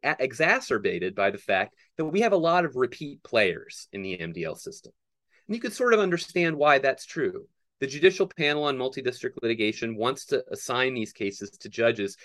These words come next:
who have a proven track record in resolving them. Those judges, when they're looking for plaintiffs' leadership counsel, they want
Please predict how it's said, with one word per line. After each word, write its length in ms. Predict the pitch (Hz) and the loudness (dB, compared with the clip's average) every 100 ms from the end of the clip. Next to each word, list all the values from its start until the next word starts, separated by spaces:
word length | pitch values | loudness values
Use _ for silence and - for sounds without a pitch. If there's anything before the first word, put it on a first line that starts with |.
| - | -2
who 80 | 127 | 4
have 180 | 113 110 | 4 2
a 40 | |
proven 360 | - 131 123 113 | -2 -4 -2 -4
track 320 | - 101 98 | 2 2 2
record 380 | 85 - - - _ _ _ | -6 -8 -12 -20 _ _ _
in 160 | 110 107 | -6 -2
resolving 560 | 101 98 85 80 82 | -2 0 -2 -4 -14
them. 120 | 82 - _ _ _ _ _ _ _ 127 | -20 -20 _ _ _ _ _ _ _ 6
Those 300 | 160 208 - | 8 8 4
judges, 500 | 165 208 117 107 120 | 2 2 2 -2 -2
when 120 | 120 | -2
they're 200 | 123 127 | 0 2
looking 280 | 139 143 135 | 0 0 -4
for 120 | 120 | -6
plaintiffs' 480 | - 131 131 117 139 | -2 -2 -2 -4 -4
leadership 460 | 160 156 - 98 | -4 -2 -4 -4
counsel, 500 | - 95 87 95 107 | -4 -8 -6 -4 2
they 280 | 120 156 180 | 4 6 4
want 320 | 143 151 156 | 0 -2 -4